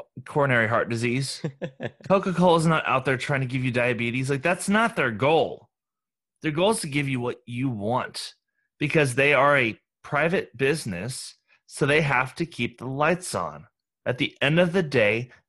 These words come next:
Speaker 1: they have to make sure their bottom line is where it needs to be. They're not out there just trying to ruin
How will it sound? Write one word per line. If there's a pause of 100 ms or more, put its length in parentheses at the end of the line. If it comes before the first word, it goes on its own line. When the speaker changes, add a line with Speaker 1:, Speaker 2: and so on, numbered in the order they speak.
Speaker 1:
they
have
to
make
sure
their
bottom
line
is
where
it
needs
to
be. (880)
They're
not
out
there
just
trying
to
ruin